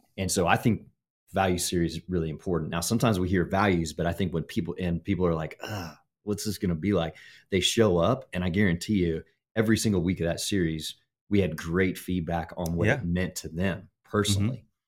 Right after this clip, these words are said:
Speaker 1: So
Speaker 2: It was
Speaker 1: yes,
Speaker 2: very
Speaker 1: we
Speaker 2: practical throughout the, the teaching series. I mean, every week there was direct application. "Hey, go do
Speaker 1: Yeah.
Speaker 2: it. Go and do this."
Speaker 1: Yeah. And so the show up value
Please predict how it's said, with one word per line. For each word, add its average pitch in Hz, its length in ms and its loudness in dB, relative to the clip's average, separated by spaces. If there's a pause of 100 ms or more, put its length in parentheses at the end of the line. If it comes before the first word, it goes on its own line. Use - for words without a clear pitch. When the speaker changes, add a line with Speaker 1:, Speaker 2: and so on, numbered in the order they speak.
(240)
Speaker 1:
So - 140 -2
Speaker 2:
It 87 60 4
was 120 80 8
Speaker 1:
yes, 120 180 8
Speaker 2:
very 147 140 4
Speaker 1:
we 95 100 0
Speaker 2:
practical 113 460 0
throughout 90 240 -4
the, 90 160 -2
the 92 160 -4
teaching 92 360 -2
series. 80 400 -6
I 69 40 -10
mean, 98 180 -4
every 107 240 2
week 98 280 2
there 92 100 -2
was 85 180 -4
direct 87 600 -2
application. 87 840 -6
"Hey, 92 120 -2
go 92 200 0
do 92 120 -2
Speaker 1:
Yeah. 139 240 2
Speaker 2:
it. - 100 -14
Go 101 200 2
and 95 120 -2
do 90 100 -4
this." 82 340 -8 (500)
Speaker 1:
Yeah. 123 220 -2 (480)
And 98 380 2
so 120 180 6
the 92 100 0
show 160 280 4
up 147 200 4
value 85 600 0